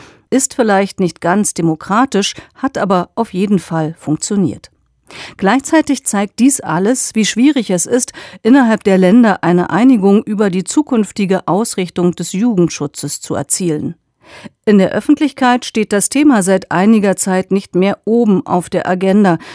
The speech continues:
Selbst beim Amoklauf von München im Juli zweitausendsechzehn blieb die Forderung nach schärferem Vorgehen gegen gewalthaltige Computerspiele sehr im Hintergrund. Welche Erklärungen gibt es für dieses zurückgehende Interesse am Jugendschutz?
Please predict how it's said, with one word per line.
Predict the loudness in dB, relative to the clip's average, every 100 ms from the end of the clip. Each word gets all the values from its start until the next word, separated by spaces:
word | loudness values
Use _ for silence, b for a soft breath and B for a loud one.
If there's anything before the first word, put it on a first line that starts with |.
| B
Selbst | -2 0 0 0
beim | -2 0
Amoklauf | 2 2 2 0 0 0
von | 2 4
München | 4 2 2 -2
im | 2 2
Juli | 2 2 0 -2
zweitausendsechzehn | -2 -2 -2 -4 -2 -2 0 -4 -4 -2 -2 -2 B B
blieb | -4 -4 -2
die | -4
Forderung | 0 0 2 2 2 2
nach | 0
schärferem | -2 -2 -2 -2 -2 -2
Vorgehen | 0 0 0 2 2 2 B B B
gegen | -4 0 2 2
gewalthaltige | 0 -2 -2 -2 -2 -4 -2 -4 -6
Computerspiele | -4 -4 -2 -2 -2 -2 -4 -2 0 0
sehr | 0 0 -2
im | -2 0
Hintergrund. | 0 -2 -4 -10 -12 -12 -18 _ B B B B B
Welche | 0 0 -4
Erklärungen | -6 -4 0 2 4 4 4 2
gibt | 0 -2
es | -2 -2
für | 0 0
dieses | 0 -2 0 0 -2 -6
zurückgehende | -6 -2 0 -2 -2 0 2 2
Interesse | 0 -2 -4 -4 -2 -2
am | 0 2
Jugendschutz? | 2 -2 -4 -6 -10 -8 -10